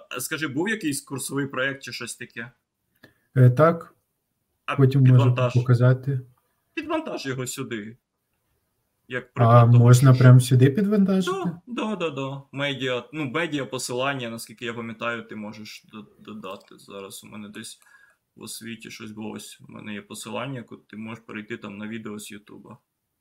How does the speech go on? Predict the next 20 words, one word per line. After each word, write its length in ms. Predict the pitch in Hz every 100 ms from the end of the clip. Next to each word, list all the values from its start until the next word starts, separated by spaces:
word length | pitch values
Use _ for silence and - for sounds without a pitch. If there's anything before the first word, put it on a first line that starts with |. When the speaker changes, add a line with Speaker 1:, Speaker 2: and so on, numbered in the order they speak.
| _ _ 139
Speaker 2:
А, 180 | 117
Speaker 1:
Ти 80 | 110
Speaker 2:
так, 100 | 120
Speaker 1:
можеш 280 | 113 117 117
Speaker 2:
добре. 140 | 120 120
Speaker 1:
з-, 160 | 117
з-, 220 | 113 120
з-, 120 | 117 120 131
зробити 380 | 131 127 127
посилання, 460 | - 135 - 131 151
яке 180 | 117 120
кудись 360 | 117 120 123
там 240 | - 107 104
веде. 340 | 82 71 64 _ _ _ _ _ _ _ _ _
Е, 580 | - 117 113 113 113 113 - _ _ _ -
далі, 480 | 135 117 113 110 98 -
отут 300 | 120 180 175
з 40 |
сертифікатом 800 | 175 139 143 147 151 139 127 120
мені, 380 | 123 131 135 135